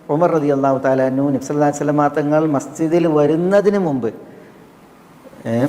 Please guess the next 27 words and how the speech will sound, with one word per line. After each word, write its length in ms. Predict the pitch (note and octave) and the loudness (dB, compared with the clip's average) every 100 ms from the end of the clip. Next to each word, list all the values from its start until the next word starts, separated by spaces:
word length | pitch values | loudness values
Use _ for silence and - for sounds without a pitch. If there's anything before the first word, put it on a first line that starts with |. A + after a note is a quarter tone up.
| C#3 | 0
മക്കത്ത് 380 | - C#3+ B2 - | 0 0 0 -4
മസ്ജിദിൽ 360 | A#2+ - C#3 F3+ | -8 -2 2 4
വരുന്നതിന് 460 | C#3+ D3+ F3 F#3+ | 2 2 2 2
മുമ്പ് 320 | G#3 G#3 G#3+ A#3 - - - D#3 | 0 0 2 0 0 -12 -10 -10
ഒ-, 120 | E3+ - - - - - | -10 -16 -16 -14 -14 -4
മ-, 200 | D3 D3 D3 | 0 0 0
മസ്ജിദിൽ 360 | C#3 - E3 D#3+ | -2 0 2 2
ഇടം 220 | C#3 E3 | 2 2
പിടിച്ചിട്ട് 340 | D3 A#2+ C#3+ D#3 | 0 -4 -6 -4
റസൂലുള്ളാഹിനെ 580 | C#3 D3 C#3+ C#3 C#3+ D#3 C#3+ | -4 -2 0 0 0 0 2
ഒളിഞ്ഞു 300 | C#3 E3+ F#3 | 2 2 2
കേൾക്കണം 440 | D#3 C3+ C#3 C3 C3+ | 2 0 -2 -4 -4
എന്ന് 200 | B2+ C3+ | -4 -4
ഉമർ 280 | B2+ A#2+ B2 C#3 | -2 -2 -2 -2
ആഗ്രഹം 300 | A#2 A#2+ A#2 | -2 -2 0
പ്രകടിപ്പിച്ചു 440 | A#2 A2 G#2 G#2 G#2+ | 0 -2 -4 -8 -8
എന്നാണ്. 260 | F2+ E2+ - - - - - - | -8 -12 -18 -20 -20 -20 -20 -6
അപ്പോൾ 200 | C3+ D#3 D#3+ - - - | 0 2 0 -6 -18 -4
ഈ, 100 | C#3+ C#3 B2+ - - - - | 0 0 0 -6 -16 -16 -4
പിന്നെ, 380 | C3 A#2+ A#2 B2 - | -2 0 -2 -4 0
സൂഖ് 300 | D3 D3 D3+ C#3+ | 0 0 -2 -4
അസ്വറയിൽ, 500 | - C#3 C3 A#2+ - - - - | -2 0 2 0 -4 -12 -20 -16
ഉം, 460 | G#2+ A2 G#2+ G2+ F#2 - - - | -12 -10 -10 -10 -12 -16 -20 -4
ഹസ്വറ, 440 | C#3+ B2 C3 C#3+ G#2 - - | 0 2 4 2 0 -6 -8
സൂഖ് 220 | C#3 - D3 | -8 -2 -2
അസ്-, 160 | - - | -2 -6
ഹസ്വറ 400 | C#3 A#2+ C3+ C3+ | -6 0 2 2